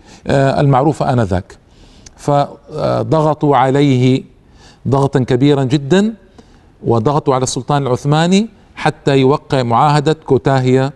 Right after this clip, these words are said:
المشهورة سنة ألف ومائتين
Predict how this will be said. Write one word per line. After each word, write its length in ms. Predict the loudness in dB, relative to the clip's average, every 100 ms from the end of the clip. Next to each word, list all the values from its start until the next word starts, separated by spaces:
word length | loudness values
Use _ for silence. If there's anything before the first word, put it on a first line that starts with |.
| _ _ -20 -20 -12 -2
المشهورة 720 | 0 0 -2 0 2 2 -2 -8 _ _ -10
سنة 280 | -2 -2 0
ألف 220 | -4 -2 -2
ومائتين 640 | -2 -2 0 2 2